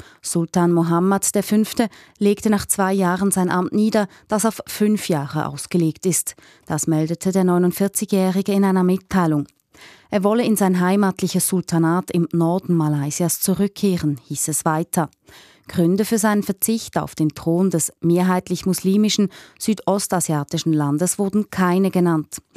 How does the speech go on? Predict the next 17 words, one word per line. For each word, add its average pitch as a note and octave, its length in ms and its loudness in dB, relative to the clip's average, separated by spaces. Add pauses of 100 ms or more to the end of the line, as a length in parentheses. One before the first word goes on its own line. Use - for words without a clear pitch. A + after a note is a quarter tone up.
(440)
Der D3+ 80 -6
König D#3+ 360 0
in F3 120 2
Malaysia E3 580 2
hat F3+ 260 0
repräsentative F#3+ 1000 0
Funktionen. G3+ 720 2 (320)
Er G3 140 -2
wird A3 180 0
von F3+ 200 0
den E3 160 2 (120)
neun D#3+ 500 2
lokalen E3 640 0
Sultanen F3+ 720 0
zum G#3+ 220 -2
Staatsoberhaupt D#3+ 1160 -4
gewählt. - 680 -2